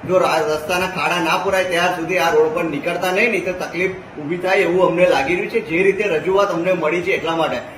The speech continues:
તો કદાચ કોઈ હુમલો પણ કરી શકે છે, કેમ કે લોકો એટલા થાકી ગયા.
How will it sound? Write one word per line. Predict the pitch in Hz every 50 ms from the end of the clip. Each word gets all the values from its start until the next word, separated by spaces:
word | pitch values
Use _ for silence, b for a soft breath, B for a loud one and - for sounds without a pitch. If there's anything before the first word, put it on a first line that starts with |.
| - - -
તો | 208 226
કદાચ | 220 175 151 180 214 262 - - -
કોઈ | 226 214 202
હુમલો | 170 156 165 175 196 208
પણ | 202 196 190
કરી | 190 - 180 170 180
શકે | 175 190 175 - 202 190
છે, | 185 185 202 214 208 - - - - - - - - - -
કેમ | 185 170 -
કે | - -
લોકો | 190 180 175 - 220 214
એટલા | 202 170 196 226
થાકી | 226 196 - - - 170 165
ગયા. | 143 120 110